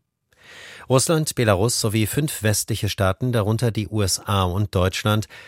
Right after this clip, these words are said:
haben insgesamt vierundzwanzig inhaftierte Personen und zwei Minderjährige ausgetauscht. U-S-Präsident Biden sprach von einer Meisterleistung der Diplomatie und dankte ausdrücklich Bundeskanzler Scholz.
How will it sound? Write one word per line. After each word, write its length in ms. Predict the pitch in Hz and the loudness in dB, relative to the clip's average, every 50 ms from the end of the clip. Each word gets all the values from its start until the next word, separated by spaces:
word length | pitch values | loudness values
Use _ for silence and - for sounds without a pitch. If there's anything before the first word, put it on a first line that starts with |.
| - - - | -20 -4 0
haben 180 | - 113 110 120 | 0 0 0 0
insgesamt 480 | - 113 - - 131 113 127 117 113 | -2 -4 -4 -2 -2 -2 -2 -2 -4
vierundzwanzig 960 | - - 143 131 - 113 107 - - 110 104 92 - - 87 - - - - | -4 -2 -4 -2 -2 -4 -4 -2 0 0 0 0 -2 -4 -4 -6 -8 -6 -4
inhaftierte 540 | 107 92 87 85 - - - 95 85 - 90 | -2 -2 0 -2 -2 -4 -4 -4 -4 -2 -4
Personen 540 | - - 90 85 80 85 85 87 85 82 78 - - - - | -4 -2 -2 -2 -2 -2 -2 0 0 -2 -4 -6 -10 -18 -12
und 220 | - - 113 101 - | -4 -2 -2 0 0
zwei 240 | - - 110 110 113 | 0 0 0 2 2
Minderjährige 920 | 110 104 107 113 110 98 87 82 85 82 78 76 85 80 - 85 80 - | 0 0 0 0 0 0 0 0 -2 -2 -2 -2 -4 -2 -2 -4 -2 -2
ausgetauscht. 720 | 95 92 - - - 90 - 95 85 73 - - - - _ _ _ _ _ _ - - - - - - - | -2 -2 -2 -2 -4 -4 -2 -2 -2 -2 -4 -10 -14 -20 _ _ _ _ _ _ -20 -20 -20 -20 -20 -12 -6
U-S-Präsident 920 | 104 104 104 - 104 - - - - 110 98 98 92 98 95 87 85 - | -4 -2 0 0 0 0 0 0 0 0 2 2 2 2 0 0 -2 -2
Biden 340 | - 90 90 95 98 113 117 | 0 2 2 2 2 0 -2
sprach 380 | 113 - - 110 107 107 101 - | -2 -2 0 0 2 2 0 0
von 180 | - 117 107 | 0 -2 0
einer 300 | 95 - 110 104 101 98 | 0 0 0 2 2 2
Meisterleistung 960 | 90 87 92 104 107 - - - 104 92 92 92 87 - - - 95 90 90 | 2 2 2 2 2 0 0 0 0 0 0 0 -2 -2 -2 -2 -2 0 0
der 100 | 85 90 | 0 -2
Diplomatie 800 | 82 98 87 - - 101 92 95 95 - - - 131 113 95 78 - - - - - - - | -2 -2 -4 -2 -2 0 0 0 0 -2 -2 0 0 0 0 -2 -4 -10 -20 -20 -20 -16 -8
und 380 | - 95 92 82 - - - | -4 -2 -2 -2 -4 -4 -2
dankte 480 | - 95 104 104 - - 98 85 78 78 - | 0 0 0 -2 -2 -2 -2 -2 -2 -2 0
ausdrücklich 920 | - 110 113 - - - - - - 107 113 110 - 101 98 92 - - - | 0 2 2 2 -2 -4 -8 -6 -2 -2 -2 0 0 -2 -4 -4 -4 -6 -6
Bundeskanzler 760 | - 101 90 82 85 85 - - 92 85 82 - - 101 101 | -4 -2 -2 -2 -2 -4 -4 -2 -4 -4 -4 -4 -4 -4 -4
Scholz. 520 | 95 - - 95 76 - - - - - | 0 0 0 0 0 -2 -4 -6 -8 -8